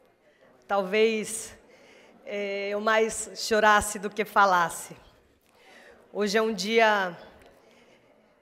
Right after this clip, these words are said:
hoje é um dia de homenagear aquele homem que, que venceu. Não falo de eleições que disputou.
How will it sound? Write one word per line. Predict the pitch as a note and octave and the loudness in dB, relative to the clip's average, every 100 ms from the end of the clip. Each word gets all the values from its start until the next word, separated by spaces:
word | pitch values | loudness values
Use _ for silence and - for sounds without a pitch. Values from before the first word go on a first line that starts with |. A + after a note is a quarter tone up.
| _ _ _ _ _ - | _ _ _ _ _ -6
hoje | G#3+ A3+ | 0 2
é | |
um | A3+ | 2
dia | G3+ A3+ | 4 2
de | F#3+ A#3+ | 6 4
homenagear | C4 A#3 A3+ F#3+ F#3 G#3 B3 G3+ - - - - - _ _ _ _ _ _ _ _ - - | 6 4 4 2 4 8 8 6 0 -14 -20 -20 -20 _ _ _ _ _ _ _ _ -20 -20
aquele | - A3 A3 | -2 2 4
homem | A3+ B3 B3 B3+ | 6 6 4 0
que, | - B3+ B3 A#3 A3 F#3 D#3+ - _ _ _ _ | -4 -6 -4 -4 -4 -6 -12 -20 _ _ _ _
que | - | -4
venceu. | A#3+ D4+ - - F#3+ F3+ F#3 - - _ _ _ _ _ _ _ _ _ _ _ _ _ _ _ _ | 0 0 -2 0 0 0 -4 -18 -20 _ _ _ _ _ _ _ _ _ _ _ _ _ _ _ _
Não | G#3+ B3 | -2 0
falo | B3 C4+ C#4+ B3 | 6 8 8 4
de | F#3+ F#3 | -2 -6
eleições | G#3 G3+ G#3+ G#3 G3+ - G3+ G3 - | -4 0 2 0 -2 -2 -2 -4 -8
que | - | -10
disputou. | F3 F#3 - F3+ - F3 E3+ | -10 -10 -10 -14 -8 -8 -8